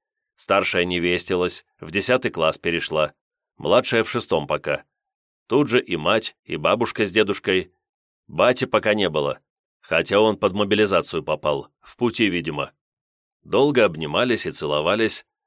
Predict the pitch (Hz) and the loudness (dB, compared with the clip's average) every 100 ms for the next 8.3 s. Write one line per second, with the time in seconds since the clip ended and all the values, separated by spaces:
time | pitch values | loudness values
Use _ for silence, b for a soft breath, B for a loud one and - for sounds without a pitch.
0 | _ - 80 135 143 - 110 - 131 131 | _ -6 2 2 2 2 0 4 4 4
1 | - 98 110 101 98 92 95 90 85 131 | 2 2 4 4 0 0 0 0 0 -2
2 | 110 80 87 90 80 78 73 73 _ _ | -2 -2 0 0 0 -2 -4 -12 _ _
3 | _ _ _ - 139 151 139 127 135 101 | _ _ _ -2 0 2 2 4 2 0
4 | 87 85 80 80 73 - _ _ _ _ | -2 -4 -2 -4 -6 -8 _ _ _ _
5 | - 113 147 135 - 113 107 98 131 120 | -4 2 4 4 2 2 2 4 4 6
6 | 110 101 90 95 - 131 120 98 117 - | 4 4 2 0 2 0 2 2 0 -2
7 | 104 - 85 92 95 87 87 87 87 85 | -4 -2 0 2 2 0 -2 0 0 0
8 | 82 73 69 | 0 -2 -8